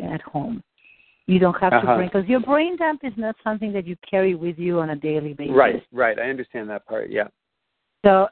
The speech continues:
Speaker 1: I think that the notebook be, would be a wonderful idea. Thank you so much, Katana, for the day-to-day. That would be great. And you can still move them to different pages. And at the end of the week, uh, remember to gather and put them on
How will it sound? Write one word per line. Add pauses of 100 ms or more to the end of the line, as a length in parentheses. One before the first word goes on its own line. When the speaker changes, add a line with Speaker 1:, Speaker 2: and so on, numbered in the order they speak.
Speaker 1:
I (100)
think
that
the
notebook
be,
would
be
a
wonderful
idea.
Thank
you
so
much,
Katana,
for (340)
the
day-to-day.
That
would
be
great. (420)
And
you
can
still
move
them
to
different
pages. (300)
And
at
the
end
of
the
week, (140)
uh,
remember
to
gather
and
put
them
on